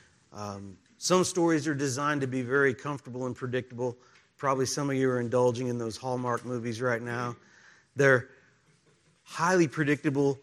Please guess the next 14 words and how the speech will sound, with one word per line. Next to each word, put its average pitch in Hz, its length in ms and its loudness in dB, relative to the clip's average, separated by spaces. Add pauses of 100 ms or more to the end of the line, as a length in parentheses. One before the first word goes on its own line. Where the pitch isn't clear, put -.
(680)
but 165 120 0
sometimes 180 460 2
that's 170 220 8
what 156 120 4
you're 170 80 0
going 131 260 4
for, 95 360 -4 (320)
right? 123 300 2 (600)
Um, 117 540 0 (1080)
some 170 260 8
stories 151 680 2 (340)
like 135 320 2
to 117 80 -10
shock - 560 -4